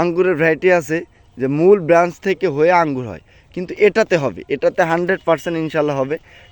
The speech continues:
তার কারণ দেখুন, এই যে এটা হলো মূল ব্রাঞ্চ, এখান থেকে বের হয়ে যায় আঙ্গুরের থোকা।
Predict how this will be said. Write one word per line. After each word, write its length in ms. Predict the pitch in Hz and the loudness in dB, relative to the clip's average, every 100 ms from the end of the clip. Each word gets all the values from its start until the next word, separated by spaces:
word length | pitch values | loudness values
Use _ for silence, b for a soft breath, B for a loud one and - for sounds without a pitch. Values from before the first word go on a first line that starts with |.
| - | -2
তার 120 | 175 180 | 0 2
কারণ 200 | 180 185 170 | 2 2 0
দেখুন, 160 | 170 180 156 | -2 -2 -2
এই 40 | |
যে 60 | 147 | -2
এটা 80 | 139 | -2
হলো 120 | 165 156 156 | -4 -2 0
মূল 140 | 180 143 | 0 2
ব্রাঞ্চ, 240 | 156 170 - 131 | 0 0 -6 -12
এখান 200 | 165 170 | -8 -6
থেকে 160 | 190 170 151 | -6 -6 -4
বের 120 | 151 160 | -2 -2
হয়ে 120 | 139 | -2
যায় 100 | 131 | -4
আঙ্গুরের 260 | 113 110 95 | -4 -8 -10
থোকা। 160 | 90 | -18